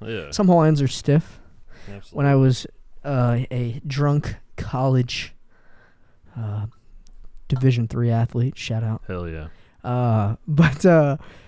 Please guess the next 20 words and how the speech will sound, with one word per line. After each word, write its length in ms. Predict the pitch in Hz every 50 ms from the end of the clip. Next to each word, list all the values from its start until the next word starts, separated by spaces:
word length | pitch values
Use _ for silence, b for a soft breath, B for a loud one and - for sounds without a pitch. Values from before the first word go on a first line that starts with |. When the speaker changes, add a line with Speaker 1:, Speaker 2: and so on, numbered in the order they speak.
| B B B B B _ _
Speaker 2:
the 80 | - 127
Hawaiian 460 | 135 143 143 143 151 190 214 190 147
was 160 | 135 135 127 -
the, 280 | 135 139 127 127 117
the 240 | 123 131 127 135 131
day 320 | 127 123 131 135 143 151
drink, 500 | 151 147 151 147 147 147 147 143 - - 143
uh, 360 | 147 151 151 151 151 156 147 147 - _ - - -
shirt 220 | - - - 165 160
of 80 | 156
choice, 320 | - - 180 185 170 - -
man. 240 | 123 127 135 135 - _ _ - - _ b b b b b b b
You 160 | b 131 127 120
just, 300 | 120 120 110 - - -
you 220 | - 123 117 110 110
just 140 | 110 - -
go 160 | 127 117 120
grab 280 | 120 127 123 127 123
a 40 | 127
case, 560 | - - 135 139 147 170 170 - - - -